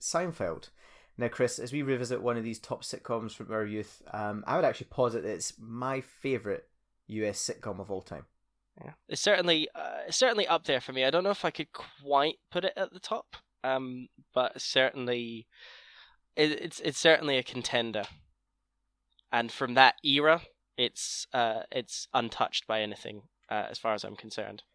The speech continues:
Speaker 1: So a quick Jones Brothers background here. So how it all started for us was probably through me, Chris, as a teenager.
Speaker 2: Yep.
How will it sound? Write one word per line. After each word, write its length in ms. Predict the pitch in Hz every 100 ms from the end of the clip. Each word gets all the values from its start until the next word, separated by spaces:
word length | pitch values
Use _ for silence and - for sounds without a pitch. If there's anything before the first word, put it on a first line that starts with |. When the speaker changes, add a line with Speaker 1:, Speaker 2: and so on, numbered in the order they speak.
| -
Speaker 1:
So 200 | - 143
a 60 |
quick 300 | 143 247 151
Jones 420 | - 143 160 156 127
Brothers 340 | 135 123 110
background 580 | - 123 - 110 98 92
here. 280 | - 104 110
So 500 | - 117 110 107 - - _ _ _ _ _
how 200 | - 175
it 40 |
all 200 | 156 143
started 420 | - 147 135 123
for 180 | - 120
us 160 | 120 -
was 100 | 110
probably 340 | - 123 113
through 220 | 110 117
me, 200 | 104 117
Chris, 340 | 110 85 87 -
as 180 | 113 107
a 60 |
teenager. 440 | - 117 107 98 101
Speaker 2:
Yep. 160 | -